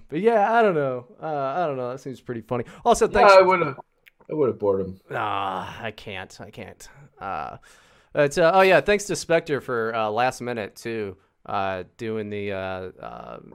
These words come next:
Speaker 1: the, the, the fright to Bryden spooky voice and added the, uh, uh, uh, thriller, uh, laugh thing at the end too. That was, that was cool.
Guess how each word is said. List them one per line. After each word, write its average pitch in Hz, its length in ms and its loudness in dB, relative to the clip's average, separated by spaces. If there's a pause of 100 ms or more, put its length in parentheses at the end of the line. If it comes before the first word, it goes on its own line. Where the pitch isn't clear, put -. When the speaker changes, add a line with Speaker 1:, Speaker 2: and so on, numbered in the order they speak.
Speaker 1:
the, 101 220 -6
the, 98 280 -6
the 107 200 -8
fright 120 480 -4
to 117 80 -10
Bryden 110 580 -4
spooky 117 400 -10
voice 107 460 -6
and 107 80 -8
added 107 340 -4
the, 101 200 -10
uh, 101 160 -10 (540)
uh, - 480 -12 (120)
uh, 104 420 -8 (160)
thriller, 123 920 2
uh, 104 360 0
laugh 110 460 -4
thing 104 240 -6
at 98 80 -10
the 104 100 -8
end 101 100 -8
too. 113 140 -8
That 110 120 -2
was, 110 260 -10
that 110 120 -6
was 101 140 -10
cool. 104 340 -6